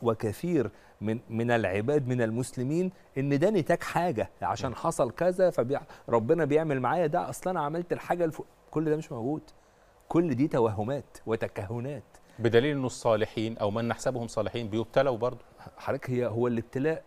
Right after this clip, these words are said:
Speaker 1: ده سنة كونية أو سنة ربانية لكل العباد،
Speaker 2: مم.
Speaker 1: مؤمن وغير مؤمن، مسلم وغير مسلم، صح؟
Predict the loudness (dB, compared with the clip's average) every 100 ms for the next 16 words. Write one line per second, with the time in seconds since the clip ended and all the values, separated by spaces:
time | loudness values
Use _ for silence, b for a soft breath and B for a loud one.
0 | -8 -6 -4 -6 -4 -4 -8 -8 -4 -4
1 | -4 -4 -6 -6 -8 -6 -6 -4 0 0
2 | 0 -4 -4 -2 -2 -2 -4 0 0 0
3 | -2 -8 -12 -20 b b -12 0 0 0
4 | -2 2 2 2 2 0 -4 -4 -2 -2
5 | -2 -2 2 2 2 0 0 -4 -6 -4
6 | 0